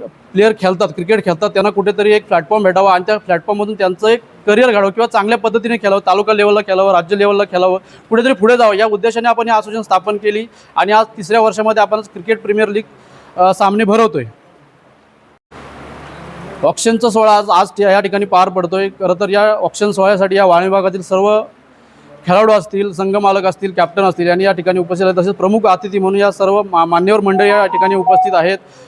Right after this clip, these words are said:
अ, या विभागाचे, अ, स-, अ, अ, अ, आमदार साहेबांच्या, अ, पत्नी या सुषमाताई गोगावले या ठिकाणी यांनी हजेरी लावून गेलेली आहे. तसेच या विभागाचे सभा-, अ, कोकण महाड तालुका संघटक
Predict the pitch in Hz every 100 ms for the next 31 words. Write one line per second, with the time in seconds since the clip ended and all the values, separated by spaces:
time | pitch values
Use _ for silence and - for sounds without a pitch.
0 | - 156 170 175 185 202 185 196 202 202
1 | 202 214 208 - 180 170 175 175 190 180
2 | 147 147 143 - - - - - - -
3 | - - - - - - - - 156 175
4 | 165 156 151 151 151 190 214 220 214 214
5 | 214 214 208 202 190 - _ _ - 180
6 | 208 180 160 170 160 147 160 202 202 196
7 | 190 202 208 220 226 170 175 185 196 196
8 | 202 185 180 185 185 190 185 190 190 180
9 | 196 185 185 180 185 180 185 190 175 180
10 | 185 165 147 151 143 170 202 190 160 175
11 | 214 - - 175 190 208 202 196 214